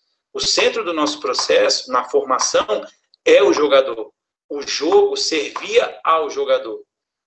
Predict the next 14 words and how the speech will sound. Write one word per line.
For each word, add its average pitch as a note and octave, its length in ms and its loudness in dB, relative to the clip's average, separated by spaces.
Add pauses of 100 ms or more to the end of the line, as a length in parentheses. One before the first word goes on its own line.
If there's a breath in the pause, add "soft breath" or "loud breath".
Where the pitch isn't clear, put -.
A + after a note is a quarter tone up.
O C3+ 120 -14
modelo D3+ 560 -2
de F3 100 -12
jogo, C#3 540 -4
cap, - 440 -2 (440)
ele B2+ 200 -2
era E3 140 2
um E3+ 100 -4
modelo, D3+ 520 2 (380)
é, B2+ 460 2
organizado D3+ 760 0
pra - 240 2
potencializar F#3 1000 0
jogadores. - 880 -4